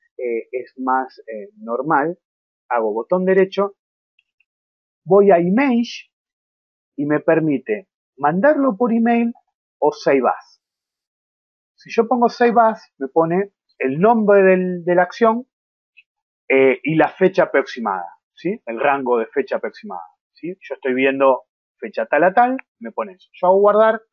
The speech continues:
y básicamente lo puedo mandar por email, lo puedo postear en internet o lo que yo quiera.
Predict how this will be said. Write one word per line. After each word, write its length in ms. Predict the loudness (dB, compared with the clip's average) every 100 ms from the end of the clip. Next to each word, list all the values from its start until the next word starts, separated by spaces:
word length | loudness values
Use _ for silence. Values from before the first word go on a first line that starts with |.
| _ _ _
y 240 | -4 -2
básicamente 400 | -2 -2 -2 0
lo 140 | -2 2
puedo 140 | 0
mandar 280 | 2 0 0
por 140 | -2
email, 260 | 0 0 0
lo 140 | -2
puedo 180 | 0 -2
postear 340 | -4 -4 -2
en 100 | -2
internet 500 | -6 -8 -8 -6 -10
o 40 | -10
lo 100 | -14
que 60 | -12
yo 180 | -12
quiera. 340 | -12 -12 -12